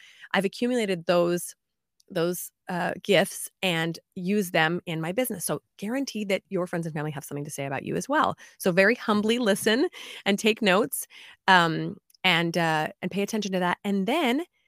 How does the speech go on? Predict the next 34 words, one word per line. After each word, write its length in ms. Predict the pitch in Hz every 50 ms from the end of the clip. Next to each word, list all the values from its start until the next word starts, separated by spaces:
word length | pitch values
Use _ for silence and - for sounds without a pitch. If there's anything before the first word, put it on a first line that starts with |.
| _ _ _ _ -
ask 200 | 214 226 - -
God, 300 | 311 311 269 180 - - _ _ _ -
pray 460 | - - 226 254 294 247 180 160 - -
for 220 | - - 165 160
them, 260 | 151 - - 160 170 - _ -
to 80 | 226
be, 260 | 185 208 220 214 - -
for 100 | - 226 214
your 100 | 202 190
mind 200 | 185 202 254 -
to 60 | 277
be 80 | 254 233
expanded 400 | - - - 160 160 190 202 -
to 80 | - 156
them. 220 | 131 131 143 139 - _ _ _ _ _ _ _ _ _ - - -
And 120 | 185 196
then 80 | 190 196
ask 200 | 226 226 - -
yourself 300 | 226 - - 190 - -
what 180 | 196 190 -
particular 680 | - 214 208 - - 190 - - 185 185 185 185 196 - - - _ _ _ _
experiences 680 | - 185 - - - - 214 233 262 269 220 190 160
you've 140 | 170 151 143
had 180 | 151 151 147 156
that 100 | 156 156
are 60 | 156
unique. 460 | 151 156 151 160 180 - - - - _ - - - - _ _
So 480 | - - - 180 160 156 156 151 151 - - _
maybe 260 | 185 175 170 170 185 202
you 160 | 214 226 220
had 180 | 180 185 -
a, 320 | 208 202 196 196 190 190 - - -
a 40 | 175
specific 460 | - - - 180 - 196 - 208 -